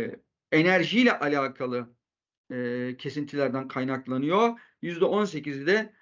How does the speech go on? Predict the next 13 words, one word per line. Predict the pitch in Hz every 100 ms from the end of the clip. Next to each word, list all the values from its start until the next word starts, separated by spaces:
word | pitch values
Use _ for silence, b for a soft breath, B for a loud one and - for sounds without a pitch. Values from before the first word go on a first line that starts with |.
| b b -
network | 170 196 156 151
ile | 143
alakalı | 139 139 190 208
kaynaklanıyor. | 165 160 156 156 143
Yani | 165 180
şu | 202 196 - _ _
bir | 151 220
önceki | 202 180 180
slayta | - 160 156 156
dönersek, | 160 220 226 220 226 b b b
yani | 143 147 156
şu | -
katmanda | 240 214 208 170 156 156 180 226